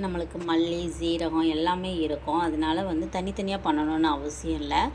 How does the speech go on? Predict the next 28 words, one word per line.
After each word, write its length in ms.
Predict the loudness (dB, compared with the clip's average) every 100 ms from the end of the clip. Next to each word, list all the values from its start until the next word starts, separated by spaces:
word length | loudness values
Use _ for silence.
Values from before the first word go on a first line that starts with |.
| -6 -12 -12
இப்படி 220 | -8 -6 -4
தேவையான 500 | -2 0 0 0 2 2
அளவு 220 | 2 0 -2
சேர்த்து 240 | -2 -2 0 0
மசாலாவையும் 580 | 2 0 2 0 0 0
நல்லா 160 | 0 -4
கொதிக்க 340 | -4 -4 -2 -2
விட்டுட்டு, 360 | -2 -4 -2 -2 -2 -10 -12 -4 -2
எடுத்து 220 | 0 0 -2
வச்சிருக்கிற 420 | -2 -4 -2 -4 -2
புளி 160 | -2 0
கரைசலையும் 540 | 0 0 -2 0 0
இதோட 280 | -2 0 0 2
மிக்ஸ் 220 | 0 -2 -4
பண்ணிட்டு 440 | 0 0 -2 -2 -2 -2 -10 -12 -12 -14 -8 -6
உப்பு 180 | -4 -4 -2
போட்டுக்கலாம். 560 | -2 -2 0 0 0 -4 -10 -10 -10 -10 -10 -10 -12 -12 -12 -10 -2 2
நல்லா 240 | 4 4 2
கொதிக்கவும், 540 | 0 -2 0 -2 0 -2
இதுக்கு 280 | -4 -2 0 2
நான் 160 | 2
தேங்காய் 300 | 2 4 2 4
பால் 200 | 2 0
எடுத்து 200 | -2 -2
வச்சிருக்கிறேன், 560 | -2 -4 -6 -4 -4 -4 -6 -6 0
அதையும் 320 | 2 2 -2 0
சேர்த்து 300 | 0 0 0
இதோட 240 | 0